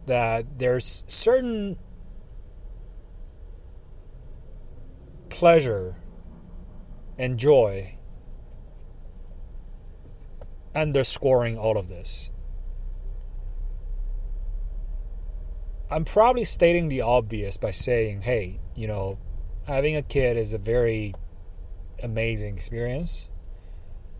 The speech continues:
Right now, it's probably too early to tell, but based on whatever we've been told, it sounds like it's been, you know, historically <laughs> a very positive experience, <laughs> having babies, adding a new member to the family.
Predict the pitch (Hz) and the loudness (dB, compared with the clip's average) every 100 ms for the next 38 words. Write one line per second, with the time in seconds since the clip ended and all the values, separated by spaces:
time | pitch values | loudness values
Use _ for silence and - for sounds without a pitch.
0 | - 113 131 135 139 139 123 120 - 131 | -4 0 2 2 2 4 2 0 0 0
1 | 127 117 - 127 120 120 - 104 104 117 | 0 0 0 2 2 2 -2 -4 0 2
2 | 147 135 110 92 113 110 110 104 101 107 | 2 4 0 2 2 2 2 0 0 2
3 | 117 117 113 104 120 113 117 104 107 131 | 2 2 0 0 -2 -2 -2 0 2 2
4 | 220 - - - - - - 90 - 110 | 2 -2 -4 -4 -4 -6 -4 0 2 2
5 | 123 127 123 120 120 131 117 117 - - | 0 0 0 0 -2 -2 -4 -4 -2 -2
6 | - 113 104 101 113 - - - - - | -2 -4 -4 -2 -4 -8 -10 -12 -10 -6
7 | - 143 131 127 - 117 147 120 - - | 2 4 6 4 4 0 -2 -2 -4 -8
8 | - 147 120 - 127 113 - 107 113 127 | -2 -2 -2 -4 -4 -2 -2 -2 -2 -2
9 | 120 123 - - 135 131 185 - - - | 0 2 2 0 -2 -2 0 0 -2 -8
10 | - - - - 143 107 104 107 131 156 | -8 0 0 2 -2 0 0 -2 -2 -2
11 | - 139 117 120 117 107 113 113 117 123 | -4 -4 -2 -2 -2 -4 -6 -4 -4 -4
12 | 135 151 139 - 135 139 156 165 | -4 -4 -6 -6 -8 -6 -6 -8